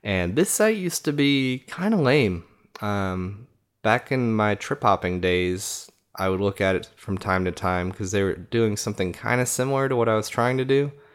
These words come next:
but it was mostly buses, I think, at the time. So the, but now it's, it's totally, it's way better. It's way better.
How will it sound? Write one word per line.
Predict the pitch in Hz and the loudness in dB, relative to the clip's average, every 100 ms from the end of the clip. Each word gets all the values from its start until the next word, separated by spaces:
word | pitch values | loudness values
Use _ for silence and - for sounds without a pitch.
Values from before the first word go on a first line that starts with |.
| - - - _ _ - | -20 -20 -20 _ _ -4
but | 101 | -2
it | |
was | 95 | 0
mostly | 107 143 - 147 | 0 -2 0 -2
buses, | 95 98 - 147 143 139 | -2 -2 0 2 2 0
I | |
think, | 135 139 139 | -2 -2 -2
at | 139 135 | -4 -6
the | 123 | -6
time. | 135 127 135 131 - _ _ _ _ _ _ _ | 0 0 0 -2 -8 _ _ _ _ _ _ _
So | - 117 | -2 0
the, | 104 110 - - - - - | 2 0 -2 -10 -20 -10 -4
but | 107 | 0
now | 139 156 | 4 4
it's, | 120 92 | 4 2
it's | 98 - | -2 -2
totally, | - 123 110 104 98 90 - _ - _ _ _ _ _ | 4 4 6 4 4 0 -6 _ -20 _ _ _ _ _
it's | - 175 - | -12 -10 -6
way | 98 113 | 2 4
better. | 107 95 87 85 95 - - | 4 4 4 0 -2 -14 -14
It's | 85 - - - | -14 -14 -20 -8
way | 87 85 | -2 0
better. | 65 58 52 | -2 -8 -12